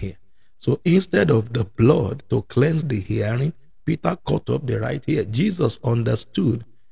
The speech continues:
because Jesus, whatever Jesus did as at that time, was still within the power of the law.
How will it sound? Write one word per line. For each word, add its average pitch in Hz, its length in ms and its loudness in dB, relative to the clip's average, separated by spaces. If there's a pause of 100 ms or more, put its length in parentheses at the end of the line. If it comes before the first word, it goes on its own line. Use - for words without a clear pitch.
because - 300 2
Jesus, 175 500 0
whatever - 380 2
Jesus 147 460 0
did 123 500 0 (320)
as 117 220 0
at 113 180 0
that 139 220 2
time, 101 180 -2
was 107 200 0
still 170 220 0
within 135 340 0
the 120 100 -4
power 151 400 -4
of 143 160 -4
the 151 80 0
law. 214 320 0